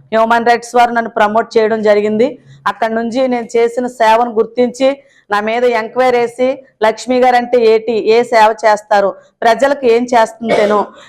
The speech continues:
ఈవిడ చేసేది ఏంటని" నా కష్టార్జితంలో ఎదుటోళ్ళకి పెట్టడం తప్ప నేను ఎటువంటి కూడా, నేను ఎక్కడ ఎటువంటి ప్రలోభాలు చేయలేదండి. కానీ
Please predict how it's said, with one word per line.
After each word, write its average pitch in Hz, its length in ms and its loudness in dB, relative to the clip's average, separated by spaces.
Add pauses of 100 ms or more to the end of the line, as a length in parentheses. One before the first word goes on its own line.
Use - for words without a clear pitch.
(140)
ఈవిడ 247 160 2
చేసేది 247 560 2
ఏంటని" 233 380 0
నా 233 120 2
కష్టార్జితంలో 247 880 2
ఎదుటోళ్ళకి 247 420 0
పెట్టడం 233 400 -2
తప్ప 220 320 -2 (440)
నేను 214 140 0
ఎటువంటి 226 480 -2
కూడా, 240 260 0
నేను 233 320 -4
ఎక్కడ 220 340 -2
ఎటువంటి 233 540 0
ప్రలోభాలు 226 680 0
చేయలేదండి. 220 520 0 (360)
కానీ 262 300 -2